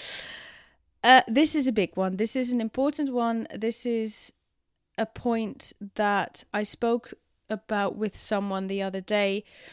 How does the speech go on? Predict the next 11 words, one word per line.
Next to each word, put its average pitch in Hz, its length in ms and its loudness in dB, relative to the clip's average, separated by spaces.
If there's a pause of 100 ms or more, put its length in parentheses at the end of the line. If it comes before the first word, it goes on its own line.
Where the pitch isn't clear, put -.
(380)
and 214 140 2
I 208 40 4
realized 233 720 2
actually 208 440 -4
how 202 300 -2
long 208 720 4
it - 180 -6 (160)
took - 400 -4
me 190 300 -2 (1200)
before 208 800 0 (1400)
I 202 160 2